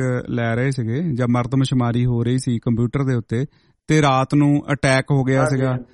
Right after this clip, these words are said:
Speaker 1: ਤੇ ਕਿੰਨੇ ਘੰਟੇ ਉਹ ਜਿਹੜਾ
Speaker 2: ਹਾਂਜੀ।
Speaker 1: ਸਿਸਟਮ ਹੈ ਸਟੈਟਿਸਟਿਕਸ ਵਾਲਾ ਉਹ ਚੱਲਿਆ ਹੀ ਨਹੀਂ, ਹਨਾ? ਤੇ ਉਹਦਾ ਠੇਕਾ ਸੀਗਾ
Speaker 2: ਹਾਂਜੀ, ਉਹਨੇ,
Speaker 1: ਸ਼ਾਇਦ
Speaker 2: ਉਹ-, ਉਹਦੇ ਵਿੱਚ ਜਿਹੜੇ
Speaker 1: ਹਾਂ।
Speaker 2: ਜਿਹੜੇ ਸਟੈਟਿਸਟਿਕ ਵੀ ਸੀ ਨਾ, ਉਹ ਵੀ ਚੇਂਜ ਹੋ ਗਏ ਸੀ। ਆਦਮੀਆਂ ਦੇ ਬੰਦੇ, ਅਹ,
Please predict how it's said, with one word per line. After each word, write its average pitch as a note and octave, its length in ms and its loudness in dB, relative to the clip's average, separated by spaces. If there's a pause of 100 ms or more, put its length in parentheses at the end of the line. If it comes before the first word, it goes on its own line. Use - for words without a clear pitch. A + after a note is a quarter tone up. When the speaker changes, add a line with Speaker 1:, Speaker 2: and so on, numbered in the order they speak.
(300)
Speaker 1:
ਤੇ C#3+ 320 2
ਕਿੰਨੇ C#3+ 400 4
ਘੰਟੇ C#3+ 340 0
ਉਹ C3+ 300 2
ਜਿਹੜਾ C#3+ 140 0
Speaker 2:
ਹਾਂਜੀ। D3 180 0
Speaker 1:
ਸਿਸਟਮ C3+ 340 0
ਹੈ B2+ 260 0
ਸਟੈਟਿਸਟਿਕਸ C3 760 -4
ਵਾਲਾ B2+ 180 -2
ਉਹ C3 100 -2
ਚੱਲਿਆ C#3 400 2
ਹੀ C#3 120 4
ਨਹੀਂ, C3 180 2 (560)
ਹਨਾ? E3+ 160 0 (260)
ਤੇ - 80 -6 (120)
ਉਹਦਾ F3 220 2
ਠੇਕਾ E3+ 460 0
ਸੀਗਾ D3+ 260 0
Speaker 2:
ਹਾਂਜੀ, D3+ 220 2
ਉਹਨੇ, C#3 140 2
Speaker 1:
ਸ਼ਾਇਦ B3 160 0
Speaker 2:
ਉਹ-, G3 180 0
ਉਹਦੇ G#3 280 0
ਵਿੱਚ A3 160 0
ਜਿਹੜੇ G3+ 300 -4 (720)
Speaker 1:
ਹਾਂ। C3+ 180 -4
Speaker 2:
ਜਿਹੜੇ F3+ 260 -2
ਸਟੈਟਿਸਟਿਕ F3 720 -4
ਵੀ F#3+ 180 -4
ਸੀ F#3 180 -8
ਨਾ, G#3 80 0
ਉਹ A3 100 0
ਵੀ A3+ 80 0
ਚੇਂਜ F3+ 360 -4
ਹੋ F3+ 120 0
ਗਏ F3+ 80 0
ਸੀ। F#3 140 0
ਆਦਮੀਆਂ F3 420 0
ਦੇ F#3 80 0
ਬੰਦੇ, D3+ 320 -2
ਅਹ, D#3 440 -4